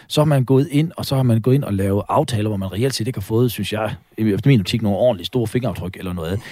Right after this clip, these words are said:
Men man har simpelthen committet sig til at lave en masse ting sammen med Socialdemokratiet konstant. Og jeg tror ganske enkelt ikke på, at man kan, som en trold af en æske, kan dukke op i det borger-, altså partierne derinde kan du-, dukke op lige t-, fire uger før et valg, og så sige, "Nå, nu vil vi noget helt andet, Mette Frederiksen," når man i tre år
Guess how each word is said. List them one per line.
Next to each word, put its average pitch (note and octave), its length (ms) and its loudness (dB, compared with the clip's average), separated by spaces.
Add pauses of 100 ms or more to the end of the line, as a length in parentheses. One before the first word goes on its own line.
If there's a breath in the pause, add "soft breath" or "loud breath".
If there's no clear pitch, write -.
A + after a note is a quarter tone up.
(180 loud breath)
Men C3 100 4
man C3 100 4
har C3 80 2
simpelthen D3+ 340 2
committet B2+ 380 2
sig G#2+ 120 -8
til C3 100 0
at G#2 100 2
lave G#2+ 320 -2 (320)
en A2+ 160 0
masse B2 240 0
ting B2 180 -2
sammen A2 160 0
med G2+ 40 -4
Socialdemokratiet G#2 560 -4
konstant. G2 380 -6 (380 loud breath)
Og B2+ 100 -2
jeg C#3+ 180 0
tror E3+ 340 -2 (120)
ganske C#3+ 340 0
enkelt A#2+ 180 0
ikke C#3 140 -2
på, - 240 4 (320 loud breath)
at B2+ 140 0
man A2 340 0 (100)
kan, A#2+ 160 2
som A#2+ 180 0
en A2 60 0
trold D#3+ 240 2
af A2+ 60 0
en A2+ 140 -4
æske, C3 380 -2 (260 soft breath)
kan A#2+ 140 -2
dukke A2+ 200 -2
op C3+ 140 2
i A2+ 80 -4
det G#2+ 120 -2
borger-, A#2 340 2 (100)
altså G2+ 420 -4
partierne A2 340 0
derinde G#2 200 -4
kan A2+ 120 -4
du-, G#2 160 -6 (160)
dukke A2+ 160 0
op C#3 220 -2
lige D3 240 0 (180)
t-, - 140 -20
fire C#3+ 280 0
uger C3 120 2
før C3 120 0
et A2 60 4
valg, A2 160 2
og G#2+ 60 -6
så C3+ 80 -2
sige, B2 140 -2
"Nå, C3+ 140 4
nu D#3+ 140 6
vil D#3 160 0
vi D3+ 40 -2
noget A#2+ 200 -2
helt C#3+ 120 0
andet, A#2 180 -4
Mette G2+ 160 -2
Frederiksen," G#2+ 240 0
når A2 60 -2
man G#2+ 100 0
i G2+ 60 -2
tre C3+ 240 0
år A#2 200 2